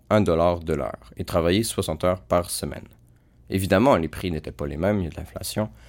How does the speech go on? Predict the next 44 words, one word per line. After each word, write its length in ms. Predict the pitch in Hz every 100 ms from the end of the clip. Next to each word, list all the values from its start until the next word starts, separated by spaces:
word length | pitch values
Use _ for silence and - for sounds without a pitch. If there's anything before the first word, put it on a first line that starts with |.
| - - -
mais 80 | 80
laissez-moi 380 | 87 120 123 120
vous 140 | 90
dire 280 | 85 107 113
que 80 | 92
c'était 260 | - 90
pas 220 | - 113
la 180 | 95 95
grande 460 | 87 - - 80 73
vie. 180 | - - _ _ -
Le 100 | 85
salaire 360 | - 90 92 90
payait 380 | 82 80 80
le 140 | 76 80
loyer, 520 | 80 80 85 98 95
la 120 | 82
nourriture, 580 | 85 80 78 - 110 113 - _
mais 80 | 95
pas 120 | 90
grand-chose 760 | 120 95 - 85 95 - 80 -
d'autre. 300 | - - - - - -
Surtout 460 | - 127 113 120 -
si 200 | - 87
l'homme 200 | 98 107
allait 120 | 78
mettre 280 | 78 92 -
une 100 | 78
partie 300 | - 104 92
de 40 |
sa 120 | - 71
paye 380 | 92 95 101 - - _
dans 140 | 82 92
la 80 | 107
boisson. 380 | 85 80 - - _ _ _ _ _ _ _ _ _
Faut 160 | - 95
se 140 | 90
rappeler 320 | 101 101 131 120
aussi 320 | 92 - 127
que 40 |
dans 120 | 95 76
les 240 | 67 58
maisonnées 540 | 76 90 90 92 107 101
à 80 |
l'époque, 580 | 78 82 113 113 - -